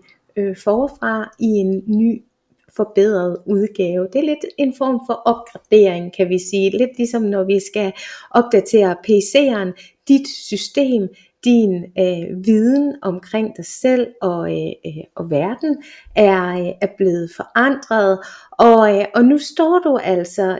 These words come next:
i, øh, i den her nye version, og, øh, og skal til at gribe fat i, øh, i livet igen. Stavenes S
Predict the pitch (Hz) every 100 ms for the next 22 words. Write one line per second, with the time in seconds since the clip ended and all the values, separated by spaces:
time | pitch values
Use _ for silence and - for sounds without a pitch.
0 | - 214 202 185 180 180 175 - 208 208
1 | 240 226 226 233 202 185 _ _ 214 226
2 | 233 262 277 277 - 196 - - 285 269
3 | 214 175 - _ _ - 226 214 202 208
4 | - 226 254 247 - 311 294 - 247 220
5 | 220 214 - 226 254 - - 226 214 202
6 | 196 - - 226 208 247 226 185 196 180
7 | 180 190 - - 170 180 _ _ _ _
8 | _ _ - 254 247 277 285 277 - 226
9 | 262